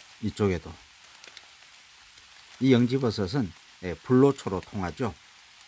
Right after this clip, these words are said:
예, 추석 명절 잘 보내셨는지요? 예, 명절이 되니까 이 영지버섯, 예, 선물 세트가 생각이 납니다. 아주 이 고가인 영지버섯인데 저 같은 경우는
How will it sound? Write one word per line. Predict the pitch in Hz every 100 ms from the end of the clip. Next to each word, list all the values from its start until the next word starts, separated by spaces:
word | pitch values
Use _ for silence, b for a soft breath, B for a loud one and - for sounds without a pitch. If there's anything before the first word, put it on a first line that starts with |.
| - - - - - - - - - - - - -
예, | 98 76 -
추석 | - 185 - 127 - -
명절 | 98 95 107 107 107 85
잘 | - 101 104
보내셨는지요? | - 107 104 104 92 85 82 87 82 B B B B
예, | 104
명절이 | 98 110 117 123 107
되니까 | 95 85 85 107 80
이 | 92 90
영지버섯, | 104 117 127 123 127 127 - 95 117 101 - - - -
예, | 80
선물 | 80 - 165 143 107
세트가 | - 104 - 95
생각이 | 85 113 101 92 82
납니다. | 78 80 78 78 - - - B B
아주 | 85 87 92 123 160 - - - -
이 | 90
고가인 | - 120 120 - 92 90 113 -
영지버섯인데 | 98 101 104 107 92 87 90 80 87 87 107 98 - - - B -
저 | 131
같은 | 147 151 123
경우는 | 107 107 135